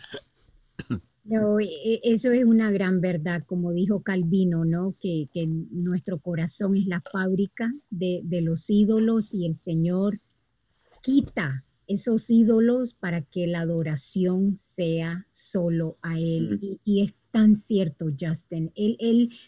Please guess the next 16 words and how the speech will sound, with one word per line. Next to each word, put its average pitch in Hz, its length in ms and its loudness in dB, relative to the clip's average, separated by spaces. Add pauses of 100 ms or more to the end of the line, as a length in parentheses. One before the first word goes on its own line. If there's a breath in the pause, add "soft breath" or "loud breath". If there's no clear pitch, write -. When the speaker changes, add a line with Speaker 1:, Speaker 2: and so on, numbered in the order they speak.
Speaker 1:
lo 214 160 2
que 208 140 0
tú - 180 2
más 277 300 6
le 269 180 6
temes 220 680 2
y 175 80 -2
lo 170 180 -4
que 175 100 -4
más 190 420 2
depende, 202 800 2
Él 185 220 -2
viene, 208 480 4
te 185 160 -4
lo 160 240 -2
quita 247 560 -2